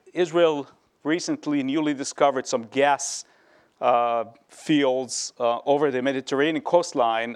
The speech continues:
I still find this comment by one of the great investors of this com-, country, uh, humorous but very relevant. And he says, you know, "Some Americans came looking for oil, so they didn't stop in Israel." We came looking for brains, so we did stop in Israel.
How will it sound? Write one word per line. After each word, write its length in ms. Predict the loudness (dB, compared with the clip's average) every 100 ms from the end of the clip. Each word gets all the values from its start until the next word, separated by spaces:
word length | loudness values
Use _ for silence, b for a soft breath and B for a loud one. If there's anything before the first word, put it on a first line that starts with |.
| -2
I 100 | -2
still 280 | 2 2 2
find 420 | 4 2 2 -2
this 160 | -4
comment 440 | -2 0 0 -2 0
by 100 | 0
one 220 | 2 -2
of 100 | -4
the 80 | -6
great 400 | -2 -2 -2 -8
investors 560 | -6 0 0 -2 -10 -10
of 100 | -10
this 160 | -8
com-, 240 | -4 -4 -6 b b
country, 500 | -4 -2 -4 -4 -6 b b b b b
uh, 120 | -2
humorous 460 | 2 2 2 2 2
but 160 | 0 2
very 260 | 2 2
relevant. 440 | 2 4 4 -2 -2
And 120 | -4
he 60 | -2
says, 600 | 4 6 6 2 -6 -16 b b b b b
you 80 | -4
know, 60 | 0
"Some 260 | 6 6
Americans 640 | 6 4 2 2 -2 -2 -4
came 280 | -2 0
looking 320 | 2 0 0 -2
for 160 | 0 2
oil, 380 | 2 0 -4 -6
so 200 | -4 0
they 160 | 0
didn't 220 | 0 -4
stop 340 | -2 2 2 2
in 80 | -2
Israel." 360 | -2 -4 -8 _ _ _ _ _ -4
We 140 | -2 0
came 260 | -2 0
looking 240 | 0 0 -2
for 140 | -4
brains, 480 | 2 4 2 -6 -12
so 200 | -6 -4
we 160 | -2 -2
did 300 | 0 0 -2
stop 340 | -2 0 0
in 120 | -6
Israel. 420 | -10 -12 -16 -16